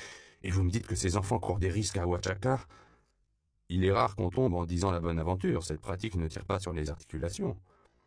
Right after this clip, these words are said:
Mais je ne lis pas dans les pensées de tout le monde, » dit Lupe. « Il y a des gens chez qui c'est pas clair.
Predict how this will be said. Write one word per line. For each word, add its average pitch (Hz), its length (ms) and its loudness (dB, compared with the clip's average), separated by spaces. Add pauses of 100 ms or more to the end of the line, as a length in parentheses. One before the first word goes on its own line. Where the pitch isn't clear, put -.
(540)
Mais 147 180 4
je 131 100 4
ne 143 200 6
lis 143 180 2
pas 170 340 4
dans 127 140 2
les 113 100 2
pensées 160 600 2
de 117 80 0
tout 170 180 0
le 165 80 2
monde, » 180 400 2
dit 87 140 -2
Lupe. « - 500 -6 (460)
Il 127 180 0
y 120 60 4
a 123 40 4
des 131 160 4
gens 139 380 4
chez 104 220 -2
qui 151 240 0
c'est - 880 -6
pas 156 100 -4
clair. 87 400 -4